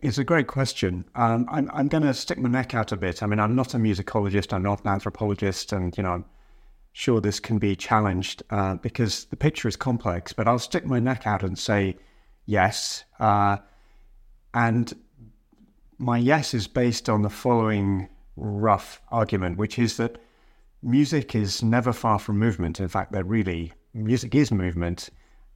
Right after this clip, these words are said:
Music and dance are never really that far apart. In, indeed, in, in many cultures, there aren't set words. Some cultures, there aren't separate words for music and dance.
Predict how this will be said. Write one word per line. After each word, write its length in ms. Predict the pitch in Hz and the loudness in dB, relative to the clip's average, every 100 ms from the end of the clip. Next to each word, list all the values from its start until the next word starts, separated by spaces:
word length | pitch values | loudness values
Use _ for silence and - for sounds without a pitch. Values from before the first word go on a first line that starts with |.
| - | -4
Music 300 | 123 135 139 | 0 2 0
and 100 | 101 | 0
dance 400 | 135 120 95 - | 4 4 2 -2
are 20 | |
never 200 | 98 95 | -2 -2
really 140 | 90 90 | -2 -2
that 180 | 95 | -2
far 160 | - 95 | -2 -6
apart. 300 | 87 92 - | -2 -2 -2
In, 180 | 95 104 | -4 -2
indeed, 300 | 117 101 104 | -2 0 0
in, 180 | 95 107 | -2 0
in 100 | 107 | 0
many 200 | 117 104 | 2 2
cultures, 640 | - 95 - 98 90 - - - - _ - - - | 0 -4 -2 -4 -4 -8 -16 -20 -20 _ -20 -12 0
there 160 | 113 | 4
aren't 180 | 104 104 | 4 4
set 220 | - 107 | -2 -6
words. 240 | 98 90 - | -4 -4 0
Some 140 | 127 | 0
cultures, 320 | 113 101 90 | 2 0 0
there 120 | 107 | 0
aren't 160 | 117 110 | 0 0
separate 320 | - 107 98 | -2 -4 -2
words 200 | 113 110 | 0 -2
for 120 | - | -2
music 300 | 92 85 87 | -2 -2 -4
and 80 | 85 | -6
dance. 400 | 90 85 82 - | -4 -6 -8 -12